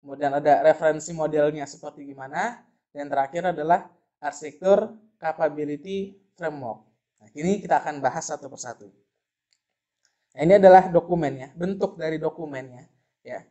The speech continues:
sini ada governance, ya, dia meliputi arsitektur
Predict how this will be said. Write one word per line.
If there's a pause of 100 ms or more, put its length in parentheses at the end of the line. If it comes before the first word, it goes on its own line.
(140)
sini
ada
governance, (320)
ya, (640)
dia
meliputi
arsitektur